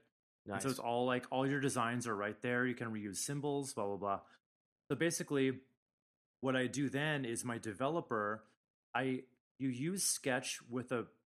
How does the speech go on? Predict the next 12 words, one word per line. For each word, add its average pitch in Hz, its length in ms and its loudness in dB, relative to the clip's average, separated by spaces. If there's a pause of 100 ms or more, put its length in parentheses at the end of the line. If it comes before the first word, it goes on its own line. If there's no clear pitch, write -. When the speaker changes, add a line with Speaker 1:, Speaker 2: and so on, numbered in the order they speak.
(100)
Speaker 1:
a 123 60 -6
plugin 143 580 -2
called 120 420 -2
Zeppelin, 101 640 -4 (880)
which - 380 -6
it 139 120 0
exports 147 600 -2
it, 180 240 0
and 135 100 -2
it 131 180 -4
also 139 340 0
exports 131 520 -2